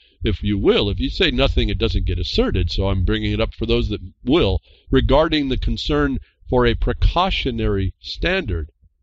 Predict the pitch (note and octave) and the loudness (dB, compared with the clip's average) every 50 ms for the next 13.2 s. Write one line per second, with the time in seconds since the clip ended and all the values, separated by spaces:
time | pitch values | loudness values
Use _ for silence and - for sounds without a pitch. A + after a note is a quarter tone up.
0 | _ - - A2 B2+ B2+ A#2 G#2+ F2+ - - - - - - D3+ F#3 F#3+ - F3+ | _ -4 -2 0 0 0 0 0 0 -2 -2 0 2 2 2 2 2 0 0 -2
1 | E3+ D#3+ D#3 D3 C3 - E3 G3+ G#3 - C#3 A#2 G#2+ G#2 F#2 F2 G#2 B2+ C#3+ D3 | -2 0 0 -2 -2 -2 -4 -4 -4 -4 -2 -2 0 0 0 0 0 0 0 0
2 | C3 C#3+ D3 D3 D3 C#3+ D3 C#3+ C3+ B2 - - - C#3+ D3 C#3+ C#3+ D3+ D3+ D3 | 0 0 2 2 2 0 0 0 -2 -2 -2 -2 0 0 0 0 -2 -4 -4 -4
3 | C#3+ C#3+ D3 D#3 F#3 A3 A#3 G#3 D#3+ B2 A2 G2 - A2+ G#2 G2+ G2+ G2 G2+ G#2 | -2 0 2 2 2 2 2 2 2 2 2 2 0 0 0 0 0 0 -2 -2
4 | - - - A3 B3 C#4 C#4+ C#4+ B3 A#3+ A3 F3+ B2+ C3 B2+ G#2+ F#2+ F2 D#2+ D#2+ | -4 -4 -4 -2 0 0 0 0 0 0 0 0 0 0 0 0 0 -2 -4 -6
5 | - - - B2 C3 - C#3+ C3 - B2+ B2 B2 B2+ A#2 A#2 A2+ A2 G#2 G2 G2 | -6 -4 -2 -2 -2 -2 -4 -2 0 0 0 0 0 -2 -4 -4 -4 -2 -2 -2
6 | G#2+ G#2 - - - F2+ - G2+ A2 A2+ A2 A2+ A2+ G#2+ A2 C#3+ F3 - - - | -2 -2 -4 -4 -4 -2 0 0 0 0 0 -2 -4 -2 2 2 2 2 2 0
7 | A#2+ A2+ - G#2+ G#2 G2+ G2+ A2+ A2+ A2 F#2+ - - - F3+ A#3 - - B2 A2+ | -2 0 0 -2 0 0 0 0 0 -2 -4 -4 -2 0 0 0 0 0 0 0
8 | G#2+ G2 G#2 G#2 - - - - - B2+ B2+ C3+ C#3 B2+ A#2+ A#2 A#2+ B2 C3+ D#3+ | 0 0 0 -2 -4 -6 -10 -8 -4 0 2 2 4 4 4 4 2 2 2 0
9 | E3+ C#3 G#2 F#2 F#2+ F2+ - _ _ _ _ _ _ _ _ - D#3 D3 C#3+ C#3 | 0 0 0 -2 -2 -4 -6 _ _ _ _ _ _ _ _ -4 -2 -2 0 0
10 | A#2 G2+ F#2+ G2+ C#3+ G3+ C4 - D3+ A2+ G#2 G#2 G#2 G2+ G2+ D#3 G#3 - B2 G2 | -2 -2 0 0 0 2 0 0 0 0 0 0 0 0 0 0 0 0 -2 -4
11 | - - - - - B2+ A#2+ - G2+ - - - B2 A2 G2 G#2+ D#3+ B3 C#4+ - | -6 -8 -10 -4 -2 -2 -2 -2 -2 0 2 2 2 2 0 -2 -4 -4 -4 -4
12 | - - - - - F#2+ G#2+ G2+ F#2+ F#2 F#2 F2 G2 F#2+ F#2+ F#2 F2+ F#2 G#2 A#2 | -4 -2 -2 -2 0 0 0 0 0 -2 -2 -2 -2 -2 -2 -2 -2 -4 -4 -4
13 | A2 F2+ D#2+ D2 | -4 -6 -8 -10